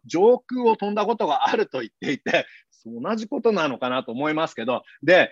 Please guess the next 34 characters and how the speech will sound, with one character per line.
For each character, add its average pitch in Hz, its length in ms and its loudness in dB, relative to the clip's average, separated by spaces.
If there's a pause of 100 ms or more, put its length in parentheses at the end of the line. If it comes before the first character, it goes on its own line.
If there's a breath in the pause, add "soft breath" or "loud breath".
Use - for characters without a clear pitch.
(140)
そ 165 120 2
れ 175 80 2
は 165 140 2
プ - 140 -10
ラ 220 180 2
イ 254 60 2
ベ 254 140 2
ー 247 60 -10
ト 233 140 -6
ジ 208 120 -10
ェ 247 60 -6
ッ - 100 -14
ト 160 100 -10
で 156 160 -4
中 233 280 -10
国 160 280 0
に 117 60 -4
向 113 100 -8
か 151 100 2
っ 151 100 0
た 160 120 4
時 147 240 0
で、 113 260 2 (120)
そ - 180 -14
れ 220 80 -2
も 233 100 -2
す - 120 -10
ご 202 120 6
い 139 40 4
で 104 80 2
す - 80 -8
け - 120 -4
ど - 100 -14
ね。 - 240 2